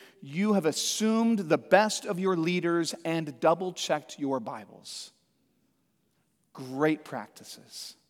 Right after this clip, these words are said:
And for that, I just want to say, I'm proud of you, and I'm grateful for you.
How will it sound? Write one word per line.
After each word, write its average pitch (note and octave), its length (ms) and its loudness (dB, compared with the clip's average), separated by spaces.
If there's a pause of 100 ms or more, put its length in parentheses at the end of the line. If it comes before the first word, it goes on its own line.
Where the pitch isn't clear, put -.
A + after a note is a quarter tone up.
(720)
And B2+ 180 -10
for C3 160 -6
that, C3+ 400 2 (180)
I E3+ 220 0
just C#3+ 220 -8
want G#2+ 180 -10
to - 20 -12
say, G2 380 -14 (540)
I'm D#3 240 -2
proud A#2+ 240 -12
of F#2 80 -18
you, - 160 -20 (760)
and C#3 140 0
I'm D3+ 220 0
grateful C#3 500 -2
for - 180 -20
you. G#2 160 -20